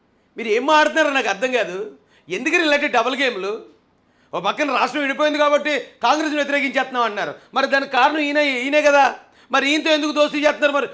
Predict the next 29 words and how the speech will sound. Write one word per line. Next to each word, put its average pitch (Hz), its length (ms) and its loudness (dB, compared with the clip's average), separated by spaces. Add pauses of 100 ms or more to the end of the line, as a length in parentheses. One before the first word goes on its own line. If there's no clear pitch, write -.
(100)
నిజంగా 302 380 2
మీకు 294 320 -2 (200)
రాష్ట్రం 262 380 0
విడిపోవటం 285 460 2
వల్ల 277 360 4 (680)
మీరు 294 120 0
నిజంగా 294 320 2
అంత 302 160 2
బాధపడిపోతేనే 277 880 0 (1400)
ఎందుకురా 233 500 -6
ఇలాంటి 220 240 -4
మాటలు? 180 480 -8 (640)
జనాలు 214 340 -2
చూస్తే 254 160 -2
అసహించుకుంటారు 226 640 -4
కదా. 208 280 -4 (240)
ఏడ్రా 240 320 0
బాబు 269 220 0
ఈ 262 60 -2
డబుల్ 196 400 -4
గేమ్ 220 160 -4
ఏడ్రా 214 180 -4
వీళ్ళు, 196 320 -4 (380)
ఎప్పుడు 247 340 -4
చూసినా 254 240 -6
టూ 240 220 -8
ఫోర్ 233 200 0
గాళ్ళు, 220 380 -2 (300)
ఎప్పుడు 254 420 0